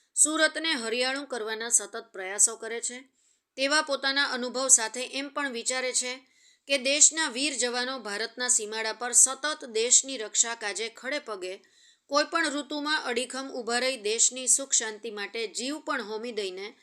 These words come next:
શહીદી વહાલી કરી લે છે. તેવા એકસો એકત્રીસ વીર શહીદ જવાનોના સન્માન માટે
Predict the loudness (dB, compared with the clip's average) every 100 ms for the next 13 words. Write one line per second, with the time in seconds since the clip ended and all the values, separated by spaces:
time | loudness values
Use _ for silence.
0 | -20 -20 _ 2 4 2 -4 -6 -6 -6
1 | -2 -4 -4 -6 -6 -2 -2 -4 -8 _
2 | _ _ _ _ 0 2 0 0 4 4
3 | 4 0 -2 -2 2 4 4 2 2 4
4 | 4 0 -2 -4 -2 -4 -4 0 4 2
5 | 0 -6 -6 -4 -6 -6